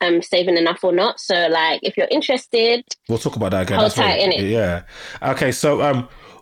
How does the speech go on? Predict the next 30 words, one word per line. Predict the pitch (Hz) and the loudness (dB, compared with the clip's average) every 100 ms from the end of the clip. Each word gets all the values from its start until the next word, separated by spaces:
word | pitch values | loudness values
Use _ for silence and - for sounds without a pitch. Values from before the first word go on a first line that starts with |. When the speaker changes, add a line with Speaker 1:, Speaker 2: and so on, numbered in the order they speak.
| _ | _
Speaker 2:
so | - - 170 | -18 -2 0
what | 165 254 | 2 0
is | 226 185 | 0 0
the | 185 170 | 0 0
problem | 160 - 165 143 135 | 0 -2 -2 -2 0
with | 120 98 | -2 0
home | 117 117 92 | 0 0 0
ownership | 113 107 92 | -2 -2 -6
for | - 104 | -8 -6
you? | 98 | -4
So, | 90 - | -6 -4
like, | 107 98 | 0 0
what | 127 190 | 0 0
is, | 143 | 0
like, | 135 120 - - _ _ _ - | 2 0 -4 -14 _ _ _ -4
the | |
main | 120 123 131 113 | 0 2 2 2
drivers | 104 110 110 95 98 | 2 2 2 0 -2
of | - | -4
the | - | -4
issue? | 98 - | -4 -2
What's | 107 120 | -2 -2
the | |
barriers | 113 110 98 87 85 | -2 0 0 0 -2
and | 98 | -4
all | 98 | -4
that | 85 | -2
type | 95 127 | -4 -8
of | |
stuff? | - - - | -10 -12 -12